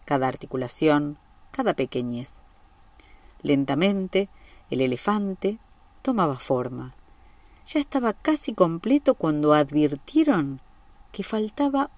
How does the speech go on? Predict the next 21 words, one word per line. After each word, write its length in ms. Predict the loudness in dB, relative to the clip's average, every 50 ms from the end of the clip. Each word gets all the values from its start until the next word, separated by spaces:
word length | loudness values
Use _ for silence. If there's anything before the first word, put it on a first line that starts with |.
| 0
una 240 | 0 4 6 6 4
diminuta 760 | 4 2 0 0 0 0 0 0 0 -2 -2 0 2 2 2
vértebra 600 | 4 4 4 4 4 2 2 2 2 4 4 2 2
de 100 | 2 0
la 120 | -2 -4
cola. 420 | -4 -4 -2 -2 -2 -4 -6 -10 -16 -20 -20 -20 -20 _ -20 -20 -20 -20 -20 -20 -20 -20 _ -20 -20 -20 -20
Según 360 | -16 -10 -6 -2 -2 0 0
el 200 | 0 0 0 0
libro, 480 | 2 2 2 4 4 4 4 2 0 0 -6 -16 -20 -20 -20 -20 2
debía 340 | 4 4 6 6 6 4 6
haber 240 | 4 4 4 2
diecinueve, 920 | 0 0 0 0 0 -2 0 -2 0 2 4 4 4 2 0 -2 -4 -6 -6 -12 -20 -20 -20 -20 -20 -10 -4
y 100 | -2 0
en 140 | 0 0 0
la 120 | -2 -2
caja 300 | 0 0 -2 0 0 0
de 100 | 0 0
las 180 | -2 -4 -4 0
vértebras 680 | 0 0 0 2 -2 -2 -2 0 -2 -2 -6 -8 -12 -20 -20 -20 -20 -20 -20 -18
solo 320 | -16 -4 -2 0 0 2
había 440 | 0 0 2 2 2 2 2 0